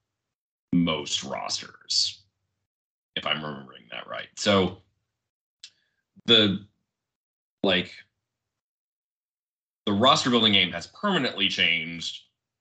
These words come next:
with the transfer portal and with N I L, but even still now, there's a particular, like, it's just going to depend year to year how many spots you have.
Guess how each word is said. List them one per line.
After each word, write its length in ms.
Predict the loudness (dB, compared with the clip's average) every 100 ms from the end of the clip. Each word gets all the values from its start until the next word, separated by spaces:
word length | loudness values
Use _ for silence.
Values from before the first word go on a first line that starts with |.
| _ -12
with 100 | -8
the 60 |
transfer 360 | -2 0 0 -2
portal 320 | -6 -6 -4
and 140 | -6 -6
with 100 | -8
N 80 |
I 180 | -2 2
L, 460 | 4 6 4 0 -12 -20 _ _ -2
but 160 | -2 -4 _ -2
even 360 | 2 4 4 2
still 380 | 0 2 2
now, 680 | 2 4 4 4 2 0 -6 -6
there's 420 | -2 -2 -2 -2
a 100 | -2
particular, 920 | -2 -6 -6 -4 -4 -4 -4 -6 -8 -12 _ _ _ _ _ _ _ _ _ -14 -2
like, 400 | -2 -2 -6 -16 _
it's 200 | 0 0
just 260 | 0 0 0
going 200 | 0 0
to 100 | 0
depend 420 | -2 0 -2 -2
year 220 | -4 -4
to 60 | -4
year 460 | 0 2 4 2 -2
how 240 | -4 -2 -2
many 240 | -4 -6
spots 600 | -6 -4 0 0 0 -10
you 100 | -16 -8
have. 600 | 0 0 0 -8 -12